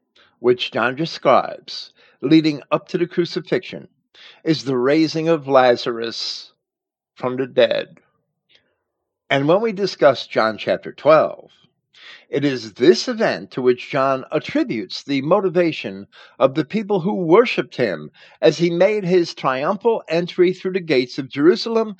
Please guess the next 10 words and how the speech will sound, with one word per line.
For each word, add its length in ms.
six 440
days 460
before 460
the 100
Passover 720
upon 400
which 220
he 120
was 200
crucified. 840